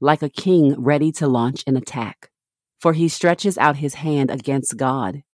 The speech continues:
and vaunts himself against the Almighty, defiantly charging against him with a thick, strong shield. Because he covered his face with fat and made his hips bulge with fat,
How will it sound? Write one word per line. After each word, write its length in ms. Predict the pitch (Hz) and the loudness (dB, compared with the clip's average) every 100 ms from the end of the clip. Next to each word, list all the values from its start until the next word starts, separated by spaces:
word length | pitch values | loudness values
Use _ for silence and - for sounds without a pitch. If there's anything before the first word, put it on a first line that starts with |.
| _ _ _ - | _ _ _ 2
and 180 | 165 147 | 4 4
vaunts 360 | 139 175 214 - | 4 2 0 0
himself 540 | 139 - 156 135 - | 0 2 0 -2 -4
against 480 | 147 - 151 160 - - 127 | -8 -2 0 -2 -6 -10 -6
the 120 | 139 | 0
Almighty, 680 | 135 131 127 135 120 110 - _ _ _ _ _ _ _ - | 4 6 4 2 -2 -8 -12 _ _ _ _ _ _ _ 0
defiantly 640 | 160 - 165 175 - 139 | 0 4 4 4 2 0
charging 540 | 127 - 160 160 135 127 | -2 0 2 4 2 0
against 480 | 120 139 156 - | 0 0 0 -4
him 280 | 135 90 73 - _ | -6 -6 -8 -12 _
with 120 | 147 | 0
a 80 | 147 | 2
thick, 420 | - - 170 - - _ | 0 0 0 -2 -20 _
strong 680 | - - 151 147 131 123 131 - | -14 -2 4 4 4 2 -2 -8
shield. 580 | - 147 127 120 135 - _ _ _ | -4 0 0 -2 -10 -20 _ _ _
Because 440 | 160 175 202 208 208 | 2 4 4 2 2
he 100 | 170 | 2
covered 360 | 160 143 143 | 2 2 2
his 220 | 143 131 | 0 -4
face 360 | - 156 127 - | -2 0 0 -4
with 140 | 131 | -8
fat 420 | - 160 147 147 - _ _ _ | -4 -4 -2 -4 -16 _ _ _
and 180 | 170 165 | 2 4
made 220 | 170 185 | 6 4
his 240 | 165 165 - | 2 -2 -2
hips 360 | 220 - - | -2 -2 -4
bulge 440 | 127 147 151 143 117 | 0 4 4 2 0
with 160 | 135 | -6
fat, 440 | - 131 123 - | -4 -6 -6 -10